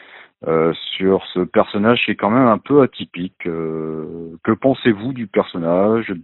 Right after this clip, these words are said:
de l'écrivain et de la qualité de son écriture et notamment de ses livres ? Et moi, je pense à un livre, Extension du domaine de la lutte,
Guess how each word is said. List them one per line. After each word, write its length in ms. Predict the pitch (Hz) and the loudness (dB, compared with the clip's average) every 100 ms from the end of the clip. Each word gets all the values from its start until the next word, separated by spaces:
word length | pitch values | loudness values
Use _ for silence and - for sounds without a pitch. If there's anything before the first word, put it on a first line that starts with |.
| 90 | -8
de 140 | 90 | -2
l'écrivain 720 | 92 104 - - 101 107 131 - - - - - - | 2 2 0 -6 0 0 0 -4 -16 -18 -18 -20 -4
et 240 | - 120 127 | 4 6 6
de 100 | 110 | 4
la 140 | 101 | 2
qualité 720 | - 110 113 - 120 135 143 | 2 -4 -4 0 4 6 6
de 680 | 120 104 104 117 117 113 104 98 - | 2 -2 0 2 2 2 0 -2 -2
son 120 | 104 | 2
écriture 840 | 107 - 117 - 92 98 113 95 | 2 2 -4 -4 -2 0 2 2
et 60 | 87 | 0
notamment 340 | 87 92 101 | -2 -2 -2
de 60 | 104 - | -4 -6
ses 60 | |
livres ? 360 | 85 95 95 80 | -4 -2 -2 -2
Et 200 | 80 82 | 0 0
moi, 160 | 87 101 | 0 0
je 60 | 104 | 0
pense 260 | 98 98 - | -2 -2 0
à 200 | 92 101 | 2 2
un 60 | |
livre, 560 | 107 110 117 95 87 82 | 2 0 0 0 -2 -2
Extension 460 | 92 - 101 - 113 | -4 -4 -8 -4 -4
du 120 | 101 | 0
domaine 240 | 104 107 | 2 4
de 80 | 104 | 6
la 120 | 98 | 4
lutte, 220 | 90 110 | 2 -4